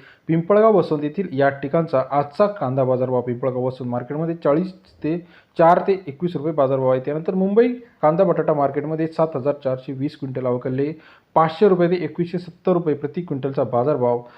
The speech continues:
मुंबई कांदा बटाटा मार्केटमध्ये. सरासरी दर जो आहे मुंबईमध्ये पाच रुपये ते एकवीस पॉइंट सात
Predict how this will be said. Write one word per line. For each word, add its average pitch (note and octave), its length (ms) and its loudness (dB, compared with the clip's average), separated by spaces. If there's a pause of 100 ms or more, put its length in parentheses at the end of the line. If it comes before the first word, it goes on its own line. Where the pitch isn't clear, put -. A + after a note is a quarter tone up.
(200)
मुंबई E3 280 2
कांदा C#3+ 280 0
बटाटा B2+ 300 -2
मार्केटमध्ये. A#2+ 520 -4
सरासरी D3+ 440 0
दर F#3 160 0
जो F3+ 140 -2
आहे E3+ 140 0
मुंबईमध्ये E3+ 500 -4
पाच D#3+ 300 0
रुपये C#3 240 -6
ते D#3+ 60 -8
एकवीस D3 320 -8
पॉइंट D#3 240 -6
सात C3+ 200 -6